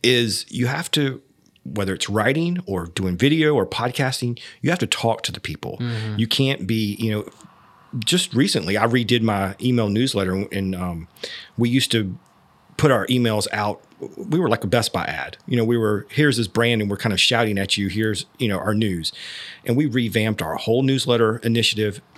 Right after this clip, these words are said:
Speaker 1: And now I, I write it.
Speaker 2: More intimate?
Speaker 1: It's more intimate. I
Speaker 2: Yeah.
Speaker 1: write it from my perspective. I write in first person.
Speaker 2: Right.
Speaker 1: Um, and I'll tell some stories about what we did this week with my family or, or, you know, what's going on at the powwow I traveled to, whatever.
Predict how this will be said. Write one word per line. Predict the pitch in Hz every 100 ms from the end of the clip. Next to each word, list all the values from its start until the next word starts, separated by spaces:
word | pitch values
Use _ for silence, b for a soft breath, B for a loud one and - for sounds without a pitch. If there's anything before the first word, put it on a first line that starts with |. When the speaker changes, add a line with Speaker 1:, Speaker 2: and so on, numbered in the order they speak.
| -
Speaker 1:
And | 107 110
now | 131
I, | 147 131
I | 120
write | 120 107 113
it. | 110 131
Speaker 2:
More | 120
intimate? | 127 127 135 139 -
Speaker 1:
It's | 160
more | 202 202
intimate. | 202 107
I | 120 165
Speaker 2:
Yeah. |
Speaker 1:
write | 165 170
it | 147
from | 120
my | 117 143
perspective. | - 156 - 131 120
I | 110
write | 107 113
in | 117 107
first | - 127 139
person. | 135 131 143 160
Speaker 2:
Right. | 113 107 101 -
Speaker 1:
Um, | 117 110
and | 104
I'll | 107
tell | - 98
some | -
stories | - 101 107
about | 110 98
what | 110
we | 117
did | 101 120 120
this | 127
week | 120 165
with | 95
my | 85
family | - 117 160 160 160
or, | 107 98
or, | 107
you | 98
know, | 101
what's | 98 117
going | - 120 117
on | 117
at | 107
the | 92
powwow | - 120 120 117
I |
traveled | - 117 113 113
to, | 117
whatever. | 117 160 139 135 92